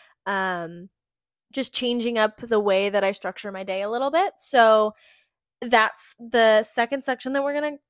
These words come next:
talk about. And then the last one is a fun one. Um, we're just gonna kinda chat about m-, some of my favorites, some of my must-haves for spring, and that's gonna be very broad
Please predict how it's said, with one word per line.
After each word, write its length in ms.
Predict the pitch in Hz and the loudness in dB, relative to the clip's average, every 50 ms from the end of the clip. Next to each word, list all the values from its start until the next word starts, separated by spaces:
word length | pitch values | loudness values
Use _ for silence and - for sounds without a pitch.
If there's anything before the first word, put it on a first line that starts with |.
| _ - | _ -2
talk 200 | - 330 320 339 | 0 0 0 2
about. 260 | 349 370 370 349 - | 2 4 4 4 2
And 100 | - 269 | 0 -4
then 100 | 262 247 | -4 -2
the 80 | 240 233 | -2 -2
last 460 | 240 254 285 349 415 440 - - - | 0 2 4 4 4 2 0 -4 -2
one 260 | 269 254 247 240 240 | 0 2 2 2 0
is 160 | - - 233 | -2 -4 -6
a 80 | 240 226 | -8 -10
fun 380 | - - - 277 277 277 277 269 | -8 -2 0 0 2 2 0 0
one. 380 | 262 262 262 262 262 254 254 - _ - | 2 2 2 2 0 -2 -4 -10 _ -6
Um, 420 | - 202 202 196 196 190 196 190 - | -4 -2 -2 0 -2 -2 -4 -6 -8
we're 100 | 214 240 | -8 -8
just 120 | 254 - | -8 -8
gonna 160 | - 330 339 330 _ _ - | -10 -10 -12 _ _ _ -10
kinda 240 | 220 214 214 214 - _ _ - | -4 -4 -4 -4 -4 _ _ -12
chat 320 | - - 214 185 190 - - | -8 -2 0 0 0 0 -2
about 460 | 170 196 196 185 190 190 185 - - _ - - - - _ _ _ - | -2 0 2 4 4 4 4 2 0 _ -12 -16 -16 -16 _ _ _ -12
m-, 80 | 175 - | -12 -10
some 200 | - - - 233 | -10 -10 -4 -4
of 60 | 214 | -2
my 140 | 214 196 190 | -2 -2 -4
favorites, 540 | - - 339 349 339 330 330 294 262 - - | -2 0 0 0 2 4 4 2 2 0 -6
some 120 | - 240 | -6 -4
of 80 | 220 214 | -4 -2
my 120 | 208 190 | -2 -4
must-haves 720 | 190 196 202 208 226 - - 240 214 202 202 202 214 208 - _ _ _ _ _ _ _ | -4 -2 -4 -4 -4 -4 -2 2 4 4 4 4 0 -14 -16 _ _ _ _ _ _ _
for 140 | - 220 214 | -4 -4 -4
spring, 720 | 208 - - - _ - 262 262 262 262 254 254 262 - - - | -2 -4 -10 -10 _ -2 -2 0 0 0 0 -2 -4 -6 -8 -8
and 180 | - 220 214 | -8 -4 0
that's 280 | 214 208 226 247 247 - | 2 2 2 2 -2 -6
gonna 180 | - 330 330 311 | -8 -6 -6 -6
be 640 | 233 220 214 208 208 208 208 208 208 208 202 - _ _ _ _ _ _ _ | -8 -8 -8 -6 -6 -6 -4 -4 -4 -4 -6 -8 _ _ _ _ _ _ _
very 720 | 208 202 208 220 233 262 277 277 269 262 262 254 254 - - _ - | -10 -2 2 2 4 4 2 0 0 -2 -2 -2 -2 -4 -6 _ -14
broad 800 | 202 - 208 196 190 185 185 180 180 180 175 175 170 170 180 196 | -10 -6 -4 0 2 2 4 6 6 6 6 6 4 2 -2 -8